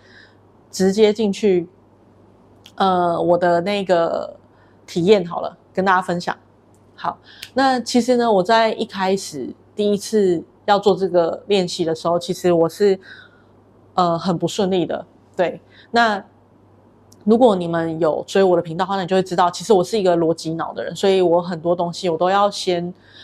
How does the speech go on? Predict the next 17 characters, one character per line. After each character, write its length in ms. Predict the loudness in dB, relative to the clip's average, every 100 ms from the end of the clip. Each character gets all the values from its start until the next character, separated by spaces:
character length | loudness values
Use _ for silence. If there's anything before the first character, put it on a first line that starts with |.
| -20 -4
判 240 | -2 0
断， 240 | 2 0
然 140 | 0 -2
后 80 | -2
我 60 |
都 100 | 0
要 160 | 2 2
先 260 | -2 -4 -4
用 200 | -4 -2
逻 160 | 0
辑 180 | -2 -4
的 160 | -4 -2
方 240 | -4 -4
式 140 | -2
去 180 | -2 -4
验 240 | -4 -4 -2
证。 200 | -4